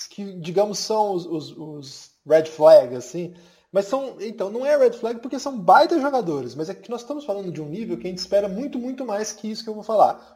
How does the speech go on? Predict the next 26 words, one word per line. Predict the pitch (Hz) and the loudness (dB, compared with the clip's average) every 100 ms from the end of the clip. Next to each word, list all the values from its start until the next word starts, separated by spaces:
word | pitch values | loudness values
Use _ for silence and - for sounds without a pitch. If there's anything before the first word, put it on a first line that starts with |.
| _ | _
Por | 190 | -14
isso | 185 | -10
que | |
eu | |
tô | 214 | -10
dizendo | 180 196 | -8 -8
assim, | 202 175 160 _ _ _ _ | -8 -10 -12 _ _ _ _
aqueles | - 277 262 | -12 -8 -2
jogadores | 233 220 196 202 190 | 0 0 -2 -2 -4
que, | - - 190 190 185 - _ _ _ _ _ _ | -8 -12 -12 -12 -14 -18 _ _ _ _ _ _
é, | 185 180 175 | -6 -4 -6
qual | 175 233 269 | -2 4 4
o | |
perigo | - 220 220 233 | 4 2 2 -2
do | 214 | -6
Doncic | 196 180 214 208 196 - | -6 0 0 0 -12 -14
se | 220 | -4
tornar | 202 190 190 | 0 2 0
isso? | 170 127 - - | -4 -6 -10 -12
A | - | -20
pergunta | - 143 175 202 | -12 -10 -8 -8
é | |
um | |
pouco | 196 202 208 | -6 -6 -4
essa, | 156 127 - | -4 -4 -6
mas, | 135 131 - | -10 -10 -14